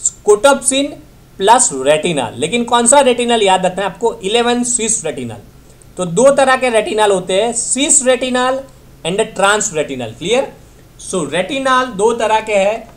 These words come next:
Swiss retinal and trans retinal। इसका मतलब क्या समझना है? दोनों chemically same है, ये भी retinal है, ये भी retinal है, दोनों की ज्ञाति एक ही है। ये इलेवन Swiss retinal है और ये trans retinal है, लेकिन दोनों retinal है,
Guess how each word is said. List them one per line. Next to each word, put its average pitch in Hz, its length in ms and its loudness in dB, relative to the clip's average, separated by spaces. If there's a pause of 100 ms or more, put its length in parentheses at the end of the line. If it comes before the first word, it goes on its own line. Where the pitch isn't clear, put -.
Swiss - 420 -2
retinal 214 480 0 (360)
and 185 180 -2
trans 175 300 2
retinal। 131 420 -6
इसका 180 220 -2
मतलब 247 280 2
क्या 254 220 0
समझना 170 360 0
है? 113 140 -12 (320)
दोनों 247 360 6
chemically 262 640 2
same 208 320 2
है, 113 180 -8 (640)
ये 160 180 2
भी 262 200 2
retinal 254 500 2
है, 269 360 2 (320)
ये 185 160 2
भी 254 160 -2
retinal 214 380 2
है, 151 80 2
दोनों 208 280 -2
की 247 120 -6
ज्ञाति 196 480 -2
एक 214 160 4
ही 233 100 -2
है। 135 340 0
ये 180 80 0
इलेवन 214 380 0
Swiss 269 320 0
retinal 220 420 0
है 226 140 2
और 190 200 0
ये 208 220 -2
trans 202 220 0
retinal 180 220 -6
है, 180 120 -2
लेकिन 196 300 -4
दोनों 165 280 2
retinal 240 440 0
है, 233 200 -2